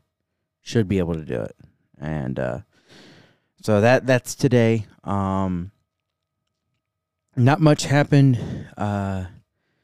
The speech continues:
yesterday. Um, just, uh, Coyotes. So we'll have Coyotes today, uh, for today's show, and, and that's it.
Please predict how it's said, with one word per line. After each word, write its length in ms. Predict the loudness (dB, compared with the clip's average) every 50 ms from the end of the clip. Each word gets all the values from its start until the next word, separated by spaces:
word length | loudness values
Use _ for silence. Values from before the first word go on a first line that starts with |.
| _ _ _ _ _ _ _ _ _ _ _ -2
yesterday. 960 | 0 2 2 2 2 2 2 2 2 4 4 4 4 4 4 2 2 0 -2 -8 -14 -18 -18 -20 -20 -20 -20 _ _ _ _ -6
Um, 560 | -4 -2 -2 0 0 0 0 -2 -4 -4 -4
just, 520 | 0 2 2 2 0 -2 -8 -12 -8 -4 -2
uh, 500 | -2 0 0 0 0 0 -2 -2 -4 -8 -10
Coyotes. 500 | -6 -2 0 2 2 2 2 0 0 -2
So 140 | -2 -2 0
we'll 100 | 0 0
have 280 | 0 -2 -2 -4 -8 -6
Coyotes 480 | -4 0 0 2 2 2 0 -2 -2
today, 400 | -2 0 0 2 2 0 0 -4 -8 _ _ _ _ _ _ _ _ _ _ _ _ _ _ _ _ -4
uh, 320 | -2 0 0 2 0 0 0
for 220 | -2 -2 -2 -2
today's 340 | 0 0 0 2 2 2 2
show, 340 | 0 0 2 2 2 0 -2
and, 240 | -2 -2 -4 -4
and 320 | -6 -6 -6 -4 -4 -6 -6 -10
that's 380 | -10 -6 -6 -4 -4 -4 -4 -2
it. 240 | 0 0 0 -2